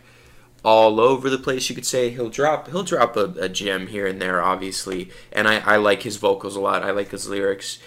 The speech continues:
It, they're unique, as is everything else he does. But on this one, it feels like he really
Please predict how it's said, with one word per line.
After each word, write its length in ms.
It, 240
they're 160
unique, 520
as 500
is 200
everything 440
else 280
he 340
does. 520
But 180
on 180
this 220
one, 140
it 100
feels 260
like 320
he 300
really 640